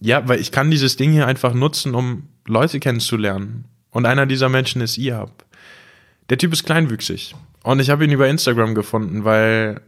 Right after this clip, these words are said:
er Videos macht. Und zwar macht er Parkour. Wem das jetzt gerade so gar nichts sagt, das ist eine Sportart, wo es darum geht, so elegant wie möglich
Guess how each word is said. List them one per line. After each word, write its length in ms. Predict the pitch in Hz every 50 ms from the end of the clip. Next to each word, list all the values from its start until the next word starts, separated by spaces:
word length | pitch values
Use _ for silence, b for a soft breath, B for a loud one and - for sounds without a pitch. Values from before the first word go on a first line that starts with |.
| _ _ _ _ _ _ _ _ _ _ _ _ _
er 160 | 110 113 113
Videos 380 | 127 143 123 113 101 98 - -
macht. 440 | 92 90 - - - - - - - _ _ _ _ _ _ _ _ _ _
Und 160 | - 110 113
zwar 180 | - - 123 127
macht 160 | 123 117 -
er 80 | 113
Parkour. 560 | - - 110 107 - - - 117 107 98 95 - - _ _ _ _ _ _
Wem 240 | 98 110 117 123 127
das 140 | 120 117
jetzt 160 | - 120 120 -
gerade 220 | 123 120 123 120
so 100 | 113 120
gar 220 | 110 113 123 143
nichts 180 | 147 143 131 -
sagt, 240 | - 131 135 127 -
das 140 | 123 117 117
ist 160 | 110 - -
eine 100 | 113 101
Sportart, 720 | - - - 120 135 147 - 143 139 139 131 - - b b b b b b b b b b b b b b b
wo 180 | - 113 117 123
es 140 | 117 - -
darum 340 | 120 117 113 120 117 120
geht, 240 | 117 123 131 139 127
so 200 | - - 117 117 -
elegant 520 | - 120 120 120 113 117 127 135 139 127
wie 100 | 127 120
möglich 720 | 120 117 120 120 120 120 113 107 107 - - - - -